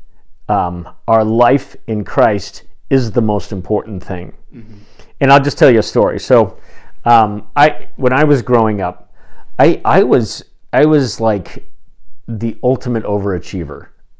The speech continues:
Speaker 1: as a grade schooler, junior higher, high schooler,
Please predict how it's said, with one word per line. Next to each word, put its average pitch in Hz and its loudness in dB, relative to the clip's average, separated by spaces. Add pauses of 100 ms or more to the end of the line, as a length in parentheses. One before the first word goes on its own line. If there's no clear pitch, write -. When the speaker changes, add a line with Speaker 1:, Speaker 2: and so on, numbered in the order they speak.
(360)
Speaker 1:
as 101 -4
a 92 -6 (580)
grade 131 2
schooler, 123 2
junior 113 -4
higher, 107 0 (300)
high 135 4
schooler, 120 2